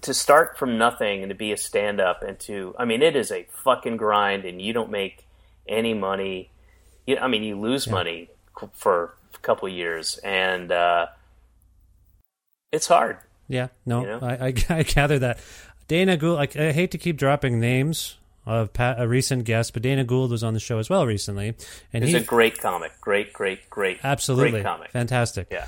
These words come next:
Speaker 2: He made a point of, uh, I was asking him about the Ben Stiller show, which was very deeply meaningful to me when it, uh, came out, and I was, uh, must have been fourteen, fifteen, sixteen. And, uh, anyway, I was asking him about it just 'cause I,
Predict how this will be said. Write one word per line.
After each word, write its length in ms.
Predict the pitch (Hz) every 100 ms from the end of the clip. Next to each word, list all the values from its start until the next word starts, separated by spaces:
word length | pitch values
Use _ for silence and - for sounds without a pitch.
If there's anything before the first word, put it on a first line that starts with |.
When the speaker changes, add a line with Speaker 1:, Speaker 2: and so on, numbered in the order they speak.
| - -
Speaker 2:
He 100 | 151
made 180 | 190 190
a 40 |
point 280 | - 196 190
of, 220 | 151 131
uh, 240 | 131 127 127
I 60 |
was 100 | 139
asking 300 | 175 180 -
him 100 | 147
about 140 | 135 123
the 60 |
Ben 220 | 110 127 120
Stiller 320 | - 139 127
show, 280 | - 117 107
which 120 | 107
was 100 | 110
very 260 | 120 120 113
deeply 340 | 113 120 123
meaningful 440 | 113 120 120 113 110
to 80 | 117
me 180 | 113 117
when 140 | 110
it, 240 | 107 107 110
uh, 140 | 104
came 220 | - 113 110
out, 180 | 110
and 100 | 107
I 80 | 104
was, 220 | 107 104 107
uh, 240 | 101 98 - _ - _ _
must 180 | 123 110
have 60 | 110
been 160 | 113 104
fourteen, 420 | 120 113 120 110
fifteen, 400 | 117 - 113 107
sixteen. 640 | - 113 - 110 110 110 - _ -
And, 380 | 110 107 104 104
uh, 280 | 104 101 101 - - - - _ -
anyway, 440 | 156 143 135 131
I 120 | 135 139
was 100 | 143
asking 300 | 160 - 131
him 40 |
about 200 | 117 120 147
it 40 |
just 160 | 135 -
'cause 160 | 113
I, 320 | 113 110 110